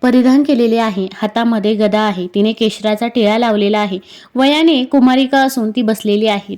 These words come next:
तसेच जातीने सर्प आहे, वासाकरता तिने जाईचे फूल हातामध्ये घेतले आहे, तसेच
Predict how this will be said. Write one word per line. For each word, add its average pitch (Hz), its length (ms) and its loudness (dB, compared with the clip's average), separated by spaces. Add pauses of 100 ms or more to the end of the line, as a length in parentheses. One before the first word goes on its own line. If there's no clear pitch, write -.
तसेच 202 300 -4
जातीने 208 480 -2
सर्प 202 340 -4
आहे, 202 220 -2 (360)
वासाकरता 320 640 0
तिने 277 300 4
जाईचे 226 400 -2
फूल 214 300 -4
हातामध्ये 208 500 -2
घेतले 208 280 -2
आहे, 185 180 -6 (420)
तसेच 214 300 -2